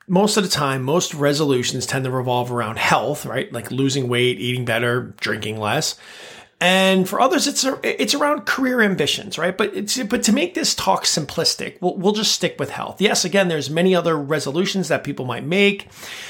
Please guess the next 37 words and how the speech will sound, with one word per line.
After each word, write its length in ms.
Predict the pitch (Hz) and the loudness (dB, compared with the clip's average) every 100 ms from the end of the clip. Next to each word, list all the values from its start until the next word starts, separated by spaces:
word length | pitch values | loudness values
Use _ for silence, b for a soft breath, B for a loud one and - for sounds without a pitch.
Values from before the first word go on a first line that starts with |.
| B B | B B
Um, 460 | 151 139 135 127 | 2 2 0 -2
but 120 | 127 170 | -2 0
again, 380 | 175 254 254 | 0 0 0
for 320 | - - 180 170 | -2 0 2 2
simplicity 800 | 165 - 233 - 190 185 180 - | -2 0 2 2 0 -2 -2 -4
and, 240 | 156 180 | -6 -6
and, 180 | 160 - | -6 -4
and 180 | 165 - | -6 0
ease 320 | 208 214 202 | 2 2 2
to 100 | 175 | 0
follow 400 | - 175 190 175 | 2 2 4 0
here, 480 | 135 143 147 147 - B B B | -2 -2 -2 -2 -6 B B B
we'll 320 | 180 208 214 | -6 0 0
just 180 | 208 - | 2 0
use 200 | 190 - | 0 0
health. 260 | 135 104 165 | -2 -4 -4
And, 140 | 180 | -2
and 220 | 214 196 | 2 4
more 200 | 190 190 | 4 4
specifically, 680 | - 185 - 240 208 175 160 | 2 2 2 0 -2 -4 0
let's 200 | - - | 0 2
just 180 | 208 202 | 0 0
look 140 | 180 | 0
at 180 | - 123 | -2 -4
weight 260 | 127 123 | -4 -4
loss, 300 | 117 - - | -8 -10 -4
all 60 | 143 | -2
right? 120 | 170 | 0
'Cause 180 | 170 139 | 0 -4
lo-, 360 | 156 180 - - | 0 0 0 0
loss 320 | 196 247 - | 0 0 0
of 220 | 139 123 | -4 -4
weight 280 | 135 120 117 | -2 -2 -4
is 120 | 120 | -10
a 40 | 104 | -8
big 260 | 107 104 | -8 -8
one. 240 | 110 110 | -12 -14